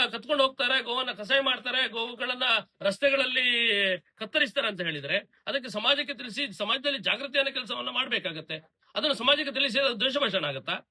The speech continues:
ಹಿಂದೂ ಸಮಾಜದ ಮೇಲೆ ಆಕ್ರಮಣಗಳಾಗುತ್ತೆ, ಹಿಂದೂ ಹೆಣ್ಮಕ್ಳನ್ನ ಹಾರಿಸ್ಕೊಂಡು ಹೋಗ್ತಾರೆ, ಜಿಹಾದ್ ಮಾಡ್ತಾರೆ ಅಂತ ಹೇಳಿದ್ರೆ ಅದು ದ್ವೇಷ ಭಾಷಣ ಆಗತ್ತಾ? ಯಾರು ಮಾಡ್ತಾರೆ ಅಂತ ಹೇಳಿದ್ರೆ ಅದನ್ನ, ಅದು ದ್ವೇಷ ಭಾಷಣ ಆಗತ್ತಾ? ಸಮಾಜಕ್ಕೆ ತಿಳಿಸುವಂತ ಯಾವ್ದ್ರಲ್ಲಿ, ಇದ್ರಲ್ಲಿ, ಇದ್ರಲ್ಲಿ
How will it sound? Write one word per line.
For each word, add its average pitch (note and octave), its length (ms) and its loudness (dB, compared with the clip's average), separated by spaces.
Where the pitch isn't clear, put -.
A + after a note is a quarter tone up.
ಹಿಂದೂ C#4 200 0
ಸಮಾಜದ B3+ 280 2
ಮೇಲೆ C4+ 180 4
ಆಕ್ರಮಣಗಳಾಗುತ್ತೆ, B3 1120 0
ಹಿಂದೂ B3+ 220 -2
ಹೆಣ್ಮಕ್ಳನ್ನ B3+ 580 0
ಹಾರಿಸ್ಕೊಂಡು B3+ 460 -2
ಹೋಗ್ತಾರೆ, A3 680 -2
ಜಿಹಾದ್ B3+ 320 2
ಮಾಡ್ತಾರೆ A#3+ 340 0
ಅಂತ A3+ 120 -8
ಹೇಳಿದ್ರೆ G#3+ 540 0
ಅದು C#4+ 220 -2
ದ್ವೇಷ B3 180 -2
ಭಾಷಣ G#3+ 300 2
ಆಗತ್ತಾ? C#3+ 480 -8
ಯಾರು C#4+ 220 4
ಮಾಡ್ತಾರೆ D#4 300 2
ಅಂತ C#4+ 100 -4
ಹೇಳಿದ್ರೆ C4+ 720 0
ಅದನ್ನ, D4 260 0
ಅದು A#3 180 -4
ದ್ವೇಷ A#3+ 220 0
ಭಾಷಣ G3+ 280 0
ಆಗತ್ತಾ? C#3+ 280 -8
ಸಮಾಜಕ್ಕೆ D4+ 540 0
ತಿಳಿಸುವಂತ G#3+ 480 -6
ಯಾವ್ದ್ರಲ್ಲಿ, C4 460 -2
ಇದ್ರಲ್ಲಿ, C4+ 460 -4
ಇದ್ರಲ್ಲಿ B3 480 0